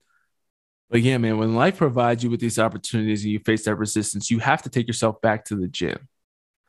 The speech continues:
right? And this is why the gym is so freaking helpful, because the gym allows you, you know,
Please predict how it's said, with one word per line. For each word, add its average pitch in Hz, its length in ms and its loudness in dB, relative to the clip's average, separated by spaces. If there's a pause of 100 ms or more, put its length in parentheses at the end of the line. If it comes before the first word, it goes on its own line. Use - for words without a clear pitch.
(420)
right? 113 180 2
And 120 100 0
this 147 120 0
is 151 60 -4
why 123 140 4
the 110 120 -2
gym 110 340 0
is 104 140 -4
so 107 240 0
freaking 110 400 -4
helpful, 101 300 -2
because 101 340 -4
the 101 80 -2
gym 135 280 0
allows 110 400 0
you, 107 100 -2
you 107 80 -2
know, 101 280 -4